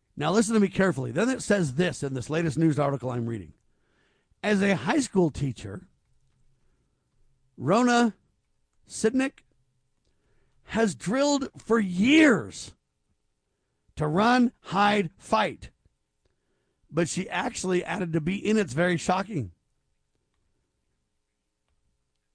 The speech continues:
Now, what does run, hide, fight mean? See, what I would say is this. Forget run,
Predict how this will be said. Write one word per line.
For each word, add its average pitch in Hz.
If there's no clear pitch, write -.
Now, 135
what 196
does 202
run, 185
hide, 175
fight 175
mean? 165
See, 190
what 185
I 254
would 240
say 185
is 160
this. 190
Forget 214
run, 202